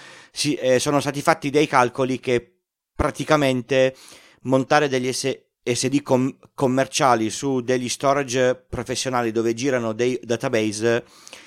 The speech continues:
si rischia che in quattro mesi lo, lo butti via.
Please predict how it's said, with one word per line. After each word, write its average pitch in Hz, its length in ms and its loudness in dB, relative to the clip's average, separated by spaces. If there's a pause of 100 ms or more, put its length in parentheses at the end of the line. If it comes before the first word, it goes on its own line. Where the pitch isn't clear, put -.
(560)
si - 300 2
rischia 143 420 2
che 135 120 -2
in 123 420 2
quattro 131 260 0
mesi 110 280 -2
lo, 104 200 0
lo 90 720 0
butti 98 280 -8
via. 82 220 -6